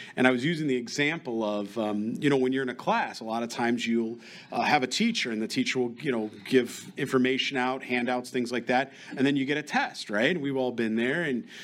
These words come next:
you take a test, and they want to see what information you understood, or, but it doesn't mean you necessarily agreed with any of it. What it meant you could do was recite back or regurgitate back what you were,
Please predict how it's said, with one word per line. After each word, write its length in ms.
you 80
take 240
a 60
test, 380
and 260
they 100
want 220
to 60
see 100
what 140
information 520
you 140
understood, 500
or, 220
but 500
it 80
doesn't 240
mean 140
you 80
necessarily 380
agreed 380
with 220
any 240
of 160
it. 140
What 160
it 80
meant 260
you 120
could 160
do 180
was 380
recite 600
back 240
or 60
regurgitate 580
back 280
what 320
you 200
were, 500